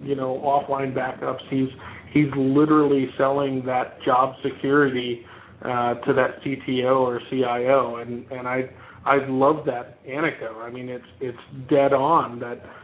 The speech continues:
they're putting their lives into his hands, uh, and, and they have to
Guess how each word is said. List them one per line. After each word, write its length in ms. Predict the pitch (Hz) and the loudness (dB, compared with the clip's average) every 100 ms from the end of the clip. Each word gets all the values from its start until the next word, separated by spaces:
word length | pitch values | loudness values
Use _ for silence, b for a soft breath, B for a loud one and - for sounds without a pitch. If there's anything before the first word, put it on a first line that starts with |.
| B - - | B -14 2
they're 200 | 143 143 | 2 2
putting 320 | 165 147 139 | 0 -2 -2
their 160 | 135 135 | -2 0
lives 460 | 131 131 143 131 | 0 0 -2 -4
into 420 | 131 127 - 131 123 - | -8 -10 -6 -6 -6 -4
his 160 | 143 139 | -4 -4
hands, 420 | 147 170 151 - - - B B B | -4 -2 -4 -8 -18 -20 B B B
uh, 260 | - 123 123 127 | -8 -4 -4 -4
and, 320 | 131 123 123 | -4 -6 -4
and 320 | 135 131 127 | -2 -2 0
they 100 | 127 127 | 0 2
have 240 | 135 | 2
to 40 | 131 | 0